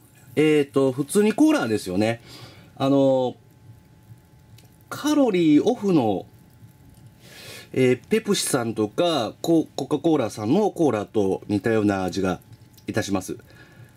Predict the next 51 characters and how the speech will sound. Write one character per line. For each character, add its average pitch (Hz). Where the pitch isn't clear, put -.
で、 165
炭 269
酸 277
が 277
ち -
ょ -
っ -
と 165
で 110
す -
ね、 98
う 156
ん、 156
落 247
と 403
し -
た -
か 123
ら 113
な 101
ん 98
で 95
し 85
ょ 98
う 90
か。 95
か 190
な 277
り 196
強 202
い 87
で 73
す。 -
も 120
の 151
す 165
ご 185
い 127
炭 120
酸 113
で、 110
あ 110
の、 107
顔 190
に 196
か 104
か 107
る 107
ぐ 107
ら 110
い 110